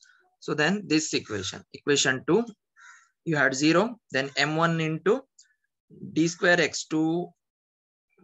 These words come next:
by D T square was there. So it is L one D I two by D T.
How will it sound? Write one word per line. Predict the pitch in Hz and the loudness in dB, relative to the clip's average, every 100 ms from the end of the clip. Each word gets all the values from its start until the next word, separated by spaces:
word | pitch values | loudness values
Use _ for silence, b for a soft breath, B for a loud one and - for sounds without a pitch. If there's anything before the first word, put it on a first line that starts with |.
| _ _ _ _ _ - | _ _ _ _ _ -6
by | 160 240 | -2 -2
D | 170 131 | -2 -6
T | 131 | -6
square | 123 - 139 143 | -6 0 0 2
was | 131 113 | 2 2
there. | 147 190 | 0 -2
So | 151 | -2
it | 135 | -2
is | 143 | 0
L | 135 131 | 0 0
one | 147 175 | -2 -2
D | 135 127 | -2 -2
I | 127 135 | -2 -6
two | |
by | 131 139 175 202 - | -4 -2 -2 -6 -14
D | 104 113 | -8 -8
T. | - | -8